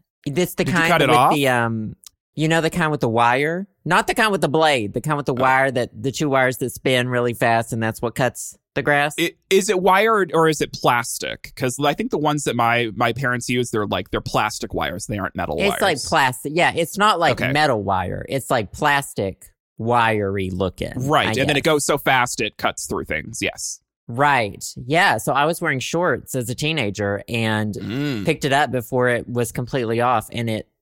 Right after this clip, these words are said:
Speaker 1: there were s-, marks all over the back of my leg where it hit.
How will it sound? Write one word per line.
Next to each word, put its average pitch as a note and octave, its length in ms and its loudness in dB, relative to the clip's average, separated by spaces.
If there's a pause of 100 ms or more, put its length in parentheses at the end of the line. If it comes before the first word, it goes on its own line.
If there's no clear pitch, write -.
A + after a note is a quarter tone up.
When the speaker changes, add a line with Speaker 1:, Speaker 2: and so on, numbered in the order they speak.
(100)
Speaker 1:
there C3+ 220 0
were G#2+ 340 -2 (340)
s-, - 360 -12
marks C#3+ 600 2
all C#3 280 2
over B2+ 200 0
the A2 80 -2
back A2 220 2
of A2 60 -6
my G#2 100 0
leg G2+ 280 0
where G2 140 -2
it F2+ 80 -4
hit. F#2 320 -4